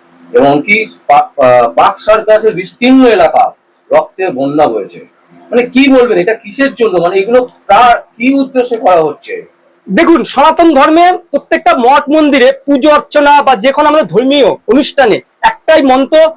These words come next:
Speaker 2: পাঠ করা হয় জীবের কল্যাণের উদ্দেশ্যে, "সর্বে ভবন্তু সুখিনো, সর্বে সন্তু নিরাময়া, সর্বে ভদ্রাণি পশ্যন্তু মা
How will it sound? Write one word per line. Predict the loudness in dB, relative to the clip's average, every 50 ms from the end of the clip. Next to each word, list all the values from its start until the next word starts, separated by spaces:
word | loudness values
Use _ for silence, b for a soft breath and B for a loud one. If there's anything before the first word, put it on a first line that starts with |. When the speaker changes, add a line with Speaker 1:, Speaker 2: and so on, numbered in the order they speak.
| _ _ _
Speaker 2:
পাঠ | -2 -2 -2 -2 -2
করা | 0 2 2
হয় | 2 2 2 2 2 0 -2 -6 _ _ -12
জীবের | -6 -4 -2 -2 -2 -2
কল্যাণের | -2 0 0 2 2 2 0 0
উদ্দেশ্যে, | -2 -4 -2 -4 -4 -2 -4 -6 -8
"সর্বে | -4 -2 -2 0 2 2 0 2
ভবন্তু | 0 0 0 0 -2 -2 -4 -8
সুখিনো, | -10 -12 -8 -4 -2 0 0 0
সর্বে | 0 0 -2 0 2 0 0
সন্তু | 0 0 -2 -2 -2 -2 0
নিরাময়া, | 0 2 2 2 2 2 2 2 0 0 B B B B _
সর্বে | -4 -2 -2 0 0 0 0
ভদ্রাণি | 0 0 -4 -4 -2 0 2 2 2 2 0 -2
পশ্যন্তু | -2 -2 -4 -4 -2 -2 -2 -2 0 -2 -2 -2
মা | 0 0 0 0